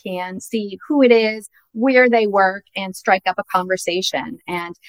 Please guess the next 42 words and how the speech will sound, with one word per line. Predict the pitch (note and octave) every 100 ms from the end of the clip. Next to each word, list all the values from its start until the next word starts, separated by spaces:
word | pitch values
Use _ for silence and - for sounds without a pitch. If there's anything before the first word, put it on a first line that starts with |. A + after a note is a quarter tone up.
| _ - _ _
if | - D4 F#4 -
anyone | D4 E4 F#4+ D#4+ C#4+ A#3+
out | A#3+ A3
there | A3+ A3 G#3+ A3 -
in | G#3 A3
your | G#3 G3
listening | G3+ G#3 B3 C#4
community | D#4 E4 D#4+ C4+ C4+
needs | A3+ A3
a | A3
conference | - G3+ G#3 A#3 A#3+
wing | B3 C4+ C#4+
person, | - A#3+ A3+ A3+ A3
Zach, | A#3 G#3+ G#3+ _
I | G#3 G#3+
know | A3 G#3+
they | G#3+
are | G3
more | G3 F#3+ F#3+ F#3+
than | A#3
welcome | C4+ A#3+ A#3+ A3
to | -
reach | A#3 A3+
out | G#3 G#3
to | -
either | A3+ G#3
one | G3 F#3+
of | A3
us. | A3 D#4+ - - - - - - -
Um, | G#3 G3 G3 G3+
and | G#3 G#3
we'd | B3
be | D#4
happy | D4 - G#3
to | G3
take | - F#3+
them | G3+ G3
under | F#3+ F#3
our | F#3
own | - G3+ G#3+
wings. | F#3 E3 C#3 -
So | F#3+ F3+ F#3+